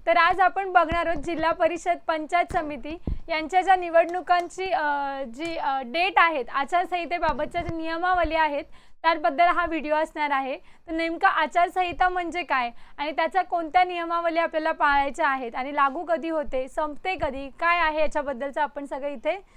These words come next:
जाणून घ्यायचं. आणि याचा सर्वात महत्त्वाचं की परीक्षेवर काय परिणाम होतो, या आचारसंहिता लागू होईल तर जीआर आले पाहिजेत किंवा आकृतिबंध जाहीर केलेला आहे,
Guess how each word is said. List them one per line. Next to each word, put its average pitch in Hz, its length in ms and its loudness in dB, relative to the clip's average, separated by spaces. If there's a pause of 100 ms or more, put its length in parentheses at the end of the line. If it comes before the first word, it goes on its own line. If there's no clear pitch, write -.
(240)
जाणून 302 340 2
घ्यायचं. 269 300 0
आणि 269 180 -4
याचा 339 320 6
सर्वात 359 460 4
महत्त्वाचं 330 460 -2
की 370 120 -6
परीक्षेवर 359 720 -2
काय 359 200 2
परिणाम 320 460 -2
होतो, 226 340 -10 (340)
या 339 60 6
आचारसंहिता 339 760 2
लागू 302 320 2
होईल 320 300 0
तर 349 80 -4
जीआर 311 400 2
आले 294 220 2
पाहिजेत 277 480 -2 (100)
किंवा 294 280 -2 (300)
आकृतिबंध 349 680 -2
जाहीर 311 420 2
केलेला 294 320 2
आहे, 269 300 0